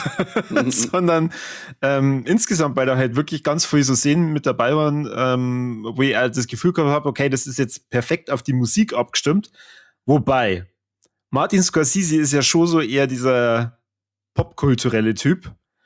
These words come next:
Speaker 1: Und dieser Film ist, glaub ich, sehr, sehr, sehr stark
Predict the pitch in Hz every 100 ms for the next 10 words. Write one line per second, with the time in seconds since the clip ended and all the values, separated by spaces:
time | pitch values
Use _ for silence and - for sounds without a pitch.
0 | _ _ _ 135 127 120 _ _ _ _
1 | 175 220 208 185 151 170 175 185 208 -
2 | _ _ _ _ _ _ 151 - 165 143
3 | 147 143 - - _ _ _ _ _ -
4 | - - - - - - 151 156 156 151
5 | - 123 127 113 120 120 - 113 110 -